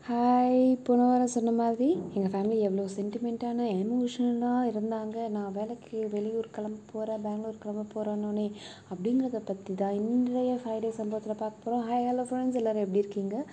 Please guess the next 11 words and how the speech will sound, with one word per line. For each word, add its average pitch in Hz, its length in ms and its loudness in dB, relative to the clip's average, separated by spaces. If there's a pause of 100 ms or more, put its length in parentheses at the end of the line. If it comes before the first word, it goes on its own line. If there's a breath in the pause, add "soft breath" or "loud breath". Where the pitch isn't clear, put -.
(260 loud breath)
நீங்க 190 260 4
கேட்டுட்டு 180 220 -4
இருக்கிறது 180 480 -2
ஃப்ரைடே 175 280 0
சம்பவம் 185 580 0
in 202 140 4
Divi 170 320 0
Talks 170 220 -6
with 330 160 -2 (100)
Divya. 185 500 0 (720 loud breath)
ஓகே, 208 220 -4